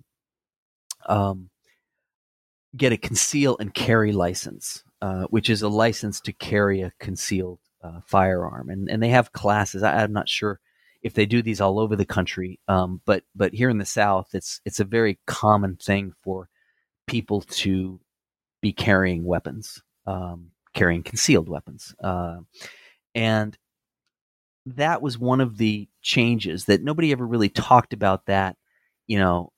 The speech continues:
uh, as, as one of the Tea Party's main points, but it became one in the groups. Everybody not everybody, m-, many people started to get conceal and carry license. Some people didn't want them, and, and that was one of the tensions, I think, that,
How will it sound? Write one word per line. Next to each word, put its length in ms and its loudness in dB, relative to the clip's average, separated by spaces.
uh, 240 -4
as, 260 4
as 200 -2
one 140 2
of 80 2
the 60 4
Tea 240 -2
Party's 640 0
main 520 2
points, 480 -2
but 120 2
it 80 2
became 520 0
one 180 2
in 140 0
the 60 2
groups. 360 0
Everybody 580 2
not 200 4
everybody, 380 -2
m-, 300 2
many 400 2
people 300 -2
started 320 2
to 60 -6
get 260 0
conceal 440 2
and 120 -2
carry 240 6
license. 340 -6
Some 100 2
people 240 0
didn't 240 -4
want 220 -10
them, 180 -6
and, 160 -4
and 120 2
that 120 2
was 120 -10
one 80 -6
of 80 -12
the 40 -20
tensions, 460 -10
I 80 -16
think, 220 -20
that, 120 -20